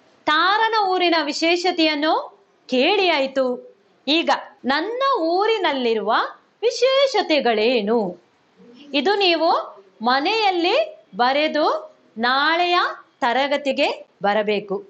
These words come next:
ನೋಡಿ ಮಕ್ಕಳೇ, ಜಗ್ಗುವಿನ ಊರಿನ ವಿಶೇಷತೆಯನ್ನು ನೋಡಿ ಆಯ್ತು, ತಾರನ ಊರಿನ ವಿಶೇಷತೆಯನ್ನು ಕೇಳಿ ಆಯ್ತು. ನಾವೀಗ ನನ್ನ ಊರಿನಲ್ಲಿರುವ ವಿಶೇಷತೆಗಳೇನು ಎಂಬುದನ್ನು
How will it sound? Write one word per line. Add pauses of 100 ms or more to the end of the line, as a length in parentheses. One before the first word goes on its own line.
(200)
ನೋಡಿ
ಮಕ್ಕಳೇ, (540)
ಜಗ್ಗುವಿನ
ಊರಿನ
ವಿಶೇಷತೆಯನ್ನು (120)
ನೋಡಿ
ಆಯ್ತು, (760)
ತಾರನ
ಊರಿನ (380)
ವಿಶೇಷತೆಯನ್ನು (140)
ಕೇಳಿ
ಆಯ್ತು.
ನಾವೀಗ (600)
ನನ್ನ
ಊರಿನಲ್ಲಿರುವ (200)
ವಿಶೇಷತೆಗಳೇನು (800)
ಎಂಬುದನ್ನು